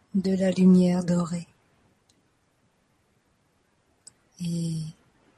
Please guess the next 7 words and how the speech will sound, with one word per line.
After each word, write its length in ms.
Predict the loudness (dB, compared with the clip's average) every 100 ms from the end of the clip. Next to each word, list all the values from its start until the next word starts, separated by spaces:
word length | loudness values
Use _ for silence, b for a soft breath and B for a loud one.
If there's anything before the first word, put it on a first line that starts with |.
| _ -10
elle 180 | -8
continue. 720 | -4 0 0 2 2 4 4 2 _ _ _ _ _ _ _ _ _ _ _ _ _ _ _ _ _ _ -12
Elle 200 | -8 -8
pénètre 760 | -4 2 4 4 -2 -6 -6
dans 160 | -2 0
vos 160 | -2 -6
cuisses, 760 | -8 -10 -10 -12 -14 -14 -18